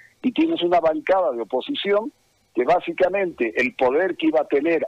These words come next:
a nombre de los departamentos que representaba en el Parlamento era generar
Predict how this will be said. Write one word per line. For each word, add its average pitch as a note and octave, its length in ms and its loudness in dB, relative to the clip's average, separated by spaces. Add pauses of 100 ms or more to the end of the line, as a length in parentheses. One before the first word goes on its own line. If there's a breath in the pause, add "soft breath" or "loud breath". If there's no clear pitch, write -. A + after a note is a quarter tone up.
a A2 120 2
nombre E3+ 460 0
de D3 140 0
los G#2+ 240 -4
departamentos D#3 1120 0 (200)
que B2 140 0
representaba C3 960 0
en F#3 280 2
el D3 140 0
Parlamento C3+ 920 -2
era D3 320 2 (400 soft breath)
generar D3 420 2